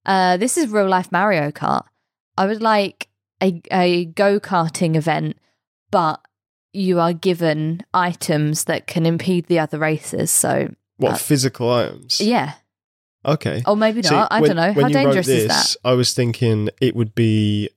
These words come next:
Speaker 2: done on software. So you're, you're driving the car, but you've got, like, a little iPad that, uh, does A R, so you can look down like you would your normal
Speaker 1: Mm,
Speaker 2: dashboard.
Speaker 1: okay.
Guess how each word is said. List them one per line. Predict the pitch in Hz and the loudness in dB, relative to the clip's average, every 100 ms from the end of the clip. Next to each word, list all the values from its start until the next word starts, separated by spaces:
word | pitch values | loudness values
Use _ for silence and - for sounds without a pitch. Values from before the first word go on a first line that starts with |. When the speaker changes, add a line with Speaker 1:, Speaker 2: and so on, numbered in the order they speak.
| _ _ - | _ _ -4
Speaker 2:
done | 120 110 98 | -2 0 -2
on | 98 104 | -2 -2
software. | - 131 - - - _ - | -2 -4 -6 -8 -10 _ -12
So | - 127 | -2 -2
you're, | 110 123 147 131 | 0 2 2 2
you're | 143 135 | 0 0
driving | 143 151 151 131 | 2 0 0 -4
the | |
car, | - 139 90 98 139 _ _ _ _ _ | -2 -2 0 -2 -6 _ _ _ _ _
but | 117 | -2
you've | 110 107 | 0 0
got, | 123 | 0
like, | 113 110 | 0 0
a | |
little | 117 127 120 - | 0 2 0 0
iPad | 123 120 - 90 71 - _ _ _ _ _ _ _ | 0 0 -2 -8 -10 -10 _ _ _ _ _ _ _
that, | 117 110 - _ | -2 -2 -2 _
uh, | 107 107 101 - | -4 -2 -2 -2
does | 120 107 - | -4 -4 -2
A | 117 113 | 0 0
R, | 101 85 113 _ _ _ - | 0 -4 -8 _ _ _ -12
so | - | -4
you | 113 | -2
can | 101 107 | -2 0
look | 120 - - | 0 -2 -2
down | 123 90 67 110 | -2 0 -2 -2
like | 104 | 0
you | 110 | 0
would | 110 101 | 0 0
your | 107 104 | 0 0
normal | 113 107 107 101 | 0 0 -2 -2
Speaker 1:
Mm, | |
Speaker 2:
dashboard. | 160 160 160 156 160 180 | 0 0 2 0 0 -2
Speaker 1:
okay. | - 160 160 175 | -2 -2 -2 -4